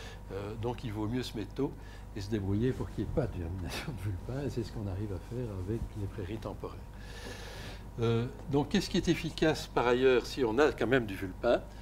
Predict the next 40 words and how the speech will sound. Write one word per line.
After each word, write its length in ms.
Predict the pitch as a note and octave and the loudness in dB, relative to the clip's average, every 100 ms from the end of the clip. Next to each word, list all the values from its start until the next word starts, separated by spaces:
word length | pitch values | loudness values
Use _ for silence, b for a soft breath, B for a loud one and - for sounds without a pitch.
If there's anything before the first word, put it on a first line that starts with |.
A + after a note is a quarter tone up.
| B - | B -8
Ben, 60 | G2 | 0
vous 40 | |
voyez, 160 | A#2 C3+ | 4 6
il 20 | |
y 40 | |
a 40 | A#2 | 6
le 140 | A2 | 8
labour 460 | A#2 A2+ A2 D3 G3 | 8 8 4 4 2
évidemment, 460 | D#3+ E3 E3+ G3+ F3+ | 2 4 4 4 0
mais 100 | G2+ | -4
ça, 380 | - B2 A2 G#2+ F2+ G2+ | 0 4 4 4 -2 -2
nous, 120 | G2 | 0
on 80 | F2+ | -2
n'en 100 | E2+ | -4
veut 140 | G2 | -4
plus. 220 | - G3 - B B B B - - | -4 -4 -6 B B B B -10 0
Euh, 100 | A2+ | 4
les 160 | B2 E3 | 4 4
cultures 420 | E3+ C#3+ F3 C#3 | 2 2 0 2
de 80 | B2+ | 2
printemps, 480 | - C3 - D3 A#2+ | 2 0 0 0 0
puisqu'ils 340 | - - A2 | -4 -8 -4
germent 240 | G2 G#2 F2 | -2 -2 -4
surtout 360 | G2+ - A#2 G#2 | -8 -8 -4 -2
dans 120 | F2 | -4
les 80 | E2+ | -4
cultures 360 | F2 - - D#2+ | -8 -8 -8 -8
d'hiver, 460 | G#2 G#2+ A#2+ E3 G#3 - - - - - B B B - - | -2 6 6 6 2 -6 -12 -12 -12 -10 B B B -12 0
et 140 | C#3 E3 | 6 8
la 120 | C3 | 8
prairie 340 | - A#2+ C3+ | 6 4 4
temporaire, 680 | B2+ A#2 A2+ F#2+ G#2+ D#3+ G#3 - B B - | 2 4 6 8 10 10 8 -2 B B -10
qui, 180 | - E3 | -4 0
vous 120 | C3 | 2
le 60 | A#2 | 6
voyez, 300 | G#2+ B2+ E3 | 6 8 6
est 160 | D#3+ | 6
au 160 | D#3 C3+ | 6 8
moins 360 | C3 D#3+ G3+ | 8 8 8
aussi 560 | D#3 A#2+ - F3 F#3 | 6 2 0 0 0